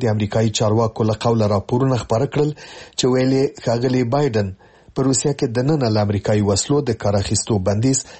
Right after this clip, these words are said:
قسماً لغوه کړی دی. د ناټو عمومي منشي ینس ستولتنبرګ له دې مخکې د روسیې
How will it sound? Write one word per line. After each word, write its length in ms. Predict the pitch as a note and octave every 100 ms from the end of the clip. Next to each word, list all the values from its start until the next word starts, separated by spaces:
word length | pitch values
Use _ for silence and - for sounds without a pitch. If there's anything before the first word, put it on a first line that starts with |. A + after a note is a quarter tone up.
| - -
قسماً 320 | G#2+ - B2+ D3+
لغوه 320 | A2+ G#2 G#2+ G#2+
کړی 200 | C#3 A#2 G#2+
دی. 100 | B2 A#2 - - -
د 140 | A2+
ناټو 240 | A2 A2+ A#2 A2
عمومي 320 | A2+ A2+ C#3 C#3+
منشي 300 | C3 - C3+ C3+ - - B2
ینس 260 | C3 C3 - -
ستولتنبرګ 680 | - D3+ - G#2+ G2+ G2 G2
له 60 | A2
دې 120 | C3+ E3
مخکې 260 | - C3+ C3 - - -
د 20 | D3
روسیې 220 | D3 -